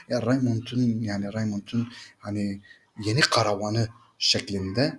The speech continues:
çeviriyorum. Unser Klaus, ya bizim Klaus'umuz, Klavirstunde, yani bu piyano dersleri, Lena, Last Minute, son dakika, Sebastian, Sichang, yani Sebastian sana, yani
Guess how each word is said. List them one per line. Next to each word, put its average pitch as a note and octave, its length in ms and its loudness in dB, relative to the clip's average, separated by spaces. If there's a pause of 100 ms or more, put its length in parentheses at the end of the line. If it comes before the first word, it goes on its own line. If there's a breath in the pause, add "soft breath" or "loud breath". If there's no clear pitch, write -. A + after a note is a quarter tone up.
çeviriyorum. G#2 500 0 (520 loud breath)
Unser D#3+ 280 0
Klaus, C3 480 2 (240 loud breath)
ya G#2+ 100 -2
bizim A2 260 2
Klaus'umuz, A2+ 840 0
Klavirstunde, D#3 880 0 (520 soft breath)
yani G#2 440 -4
bu A2+ 140 -4
piyano C3 320 2
dersleri, C#3+ 480 0 (380 loud breath)
Lena, C3+ 600 0
Last C3 240 -2
Minute, E3 260 -4
son D3+ 240 -2
dakika, D#3+ 400 -2
Sebastian, D3 680 -4
Sichang, D#3 580 -2 (340 loud breath)
yani A2 120 -4
Sebastian B2+ 560 -2
sana, A#2 300 -4 (320 loud breath)
yani G2+ 340 -4